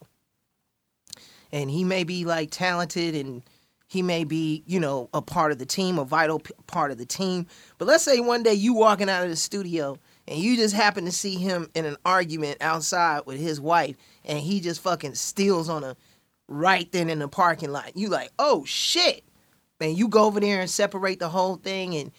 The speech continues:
and she t-, and she's telling you when y'all in the parking lot, "Oh, he does this all the time. Blase, blase, woo, woo, woo." Would he still have a job?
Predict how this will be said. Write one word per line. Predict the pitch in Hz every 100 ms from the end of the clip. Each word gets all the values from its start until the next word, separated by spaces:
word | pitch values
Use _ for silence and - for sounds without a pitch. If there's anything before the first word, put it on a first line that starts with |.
| _ _ -
and | 165
she | - 226
t-, | 214 214
and | 190
she's | 180 262 254
telling | - 285 285 277 247
you | 220 208 208 - _ _ _ -
when | 156 208
y'all | 208 220
in | 226
the | 214
parking | 254 240 226
lot, | 220 220
"Oh, | 285
he | 269 285
does | 294 294 247
this | 277 -
all | 277 277
the | 254
time. | 285 285 277 208 196 - - _ _ -
Blase, | 226 285 269 277
blase, | 240 302 277 233
woo, | 240 262 262
woo, | 302
woo." | 302 - _ _ _ _ _ _ _ _ _
Would | 156
he | 156
still | 160 202 202
have | 196
a | 202
job? | 190 226 381